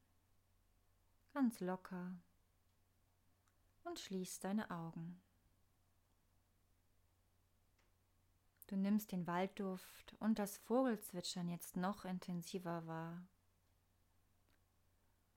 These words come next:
und wanderst mit deiner Aufmerksamkeit zu deinen Füßen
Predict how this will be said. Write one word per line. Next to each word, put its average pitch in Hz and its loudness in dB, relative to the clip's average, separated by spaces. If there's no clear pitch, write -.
und 294 4
wanderst 214 8
mit 165 0
deiner 151 0
Aufmerksamkeit 180 -2
zu - -6
deinen 254 6
Füßen 170 -8